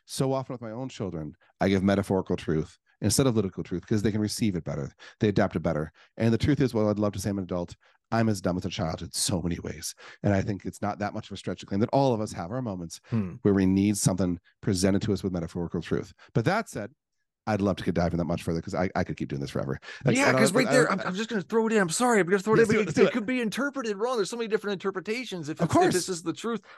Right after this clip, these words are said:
Speaker 2: like, why not make it
Speaker 1: Hundred percent
Speaker 2: so
Speaker 1: agree.
Speaker 2: simple? Like, as a
Speaker 1: Because you
Speaker 2: child would
Speaker 1: can't do that.
Speaker 2: understand the truth.
Speaker 1: Because,
Speaker 2: God
Speaker 1: because
Speaker 2: can't
Speaker 1: the
Speaker 2: do
Speaker 1: world
Speaker 2: that.
Speaker 1: isn't.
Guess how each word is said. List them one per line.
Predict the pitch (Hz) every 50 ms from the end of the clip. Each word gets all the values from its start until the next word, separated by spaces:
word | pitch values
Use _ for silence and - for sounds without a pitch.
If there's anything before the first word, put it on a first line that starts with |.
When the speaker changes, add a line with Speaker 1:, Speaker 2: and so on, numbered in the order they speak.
| - _ -
Speaker 2:
like, | 175 175 160
why | 160 170 185 185 220
not | 214
make |
it | 208 202
Speaker 1:
Hundred | 240 247 196 196
percent | 196 196 202 175
Speaker 2:
so | 196
Speaker 1:
agree. | 185 131 98
Speaker 2:
simple? | - 240 269 277 - 175 123 95 - - - _ _ _ -
Like, | 175 165 - -
as | 165 180 202 185 190
a |
Speaker 1:
Because | 180 -
you | 185 185
Speaker 2:
child | 180 180 170
would | - -
Speaker 1:
can't | 170 165 -
do | 339
that. | 330
Speaker 2:
understand | 220 - 202 233 240 214
the | 156
truth. | 123 - - 104 85 - - _ _ _ _ _ _ _ _ _ -
Speaker 1:
Because, | 165 - - 180 170 -
Speaker 2:
God | - 208 220
Speaker 1:
because | - 185 190
Speaker 2:
can't | 208 220 175 165
Speaker 1:
the | 175 190
Speaker 2:
do |
Speaker 1:
world | 226 247 269
Speaker 2:
that. | -
Speaker 1:
isn't. | 320 302 - -